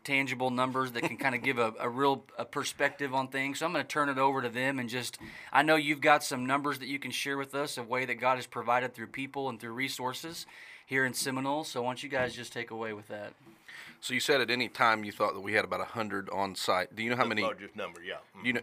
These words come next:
Speaker 2: you know how many volunteers that we've had cycle through here?
Speaker 3: We, we've had three hundred and twenty-three.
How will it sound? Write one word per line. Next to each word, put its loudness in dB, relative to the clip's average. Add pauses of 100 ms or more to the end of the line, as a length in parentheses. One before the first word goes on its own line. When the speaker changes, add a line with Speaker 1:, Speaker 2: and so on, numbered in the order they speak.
Speaker 2:
you -2
know 4
how 4
many -2
volunteers 0
that -10 (160)
we've -10
had -2
cycle 0
through -6
here? -6 (200)
Speaker 3:
We, -2
we've -4
had 0
three 0
hundred -4
and -12
twenty-three. -4